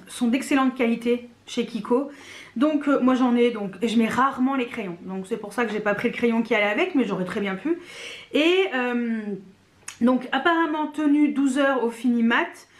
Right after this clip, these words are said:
Euh, j'en doute pas un instant parce que je sais que, euh, ils sont, euh, très, très, très, très bien. Et, euh, voilà, ça permet également d'améliorer la tenue du rouge à lèvres et d'avoir en plus, euh,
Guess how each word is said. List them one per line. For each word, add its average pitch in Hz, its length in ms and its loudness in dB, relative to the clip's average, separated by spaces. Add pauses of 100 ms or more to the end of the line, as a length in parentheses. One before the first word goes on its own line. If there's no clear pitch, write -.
(340)
Euh, 226 920 2
j'en 269 140 2
doute 277 240 0
pas 339 100 4
un 330 160 2
instant 233 420 -6
parce 208 180 -6
que 247 120 0
je 233 140 4
sais 294 240 0
que, 294 100 -4
euh, 208 560 2
ils 196 100 -2
sont, 233 400 -2
euh, 185 140 -2
très, 185 320 -2
très, - 220 -4
très, - 160 -4
très 240 160 -8
bien. 208 260 -2 (640)
Et, 339 560 2
euh, 220 540 4
voilà, 226 360 0
ça 233 200 -2
permet 262 600 0
également 262 540 2
d'améliorer 254 720 4
la 226 140 2
tenue 254 300 4
du 226 100 0
rouge 233 260 2
à 214 100 2
lèvres 254 320 2 (360)
et 233 120 4
d'avoir 233 420 0
en 202 100 -6
plus, 240 360 -8
euh, 185 100 -2